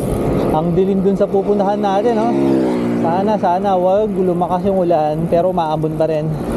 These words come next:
And it's twenty-three degrees Celsius. Ang lamig, para tayo naka-aircon na naman. Ito yung usual road na tinitake namin ni Doc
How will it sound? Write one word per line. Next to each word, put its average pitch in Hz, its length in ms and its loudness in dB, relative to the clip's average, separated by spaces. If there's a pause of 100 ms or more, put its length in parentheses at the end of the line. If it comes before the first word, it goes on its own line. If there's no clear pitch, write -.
(260)
And 180 160 2
it's 214 400 -2 (320)
twenty-three 226 720 -2
degrees 170 400 -2
Celsius. 180 720 -2 (400)
Ang 190 160 0
lamig, 196 400 0
para 175 240 2
tayo 185 220 2
naka-aircon 190 560 0
na 190 100 0
naman. 196 400 0 (1200)
Ito 180 240 2
yung 254 240 4
usual 240 480 2
road 226 300 2
na 233 100 0
tinitake 226 400 2
namin 202 400 2
ni 185 60 2
Doc 180 180 2